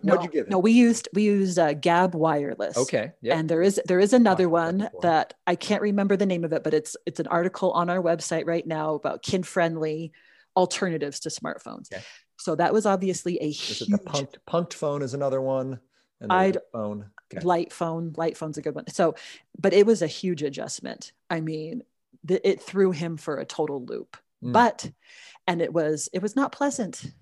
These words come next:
Speaker 1: in our
Speaker 2: I was gonna
Speaker 1: home.
Speaker 2: s-, I was gonna say, dig into that, 'cause for parents who are listening, we literally, so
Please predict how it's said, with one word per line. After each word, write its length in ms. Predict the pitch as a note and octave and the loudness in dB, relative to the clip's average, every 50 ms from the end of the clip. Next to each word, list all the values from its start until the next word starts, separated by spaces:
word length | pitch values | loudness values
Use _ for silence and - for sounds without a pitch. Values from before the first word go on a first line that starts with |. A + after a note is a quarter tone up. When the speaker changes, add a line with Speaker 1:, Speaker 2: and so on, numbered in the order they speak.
| _ _ - | _ _ -6
Speaker 1:
in 100 | F#3+ F3+ | -6 -4
our 140 | E3+ D#3+ D#3+ | -2 -2 0
Speaker 2:
I 20 | |
was 80 | D3+ D3+ | 0 2
gonna 100 | D#3 G#3 | 2 0
Speaker 1:
home. 20 | F#3 | 0
Speaker 2:
s-, 80 | - - | 0 2
I 60 | E3 F#3+ | 4 4
was 80 | G#3+ | 6
gonna 100 | B3 B3+ | 6 6
say, 120 | C4 B3+ G#3 | 8 8 8
dig 220 | D#3+ A#3 C4+ C#4+ | 8 8 6 6
into 120 | D#4 D4+ B3 | 6 6 6
that, 140 | B3 A3+ A3 | 6 6 6
'cause 220 | - G#3+ - - - - - _ _ | 6 4 4 2 -2 -10 -14 _ _
for 120 | - G#3+ G3+ | 6 6 6
parents 540 | G3+ E3+ G3 A#3+ B3 C4+ C4+ B3+ - - - G#3 | 6 4 4 6 8 8 6 6 2 -4 -4 0
who 80 | F#3+ | 2
are 80 | G#3+ G#3+ | 4 6
listening, 240 | F#3 F#3 F#3 F3 D3 | 6 4 4 2 0
we 100 | C#3+ C#3+ | 0 2
literally, 360 | C3+ E3 G3+ G3+ G3+ F#3+ F3 | 4 6 8 8 10 8 6
so 440 | E3 - F3+ D#3+ C#3+ C3 B2 A#2 - | 6 4 6 6 6 6 4 0 -4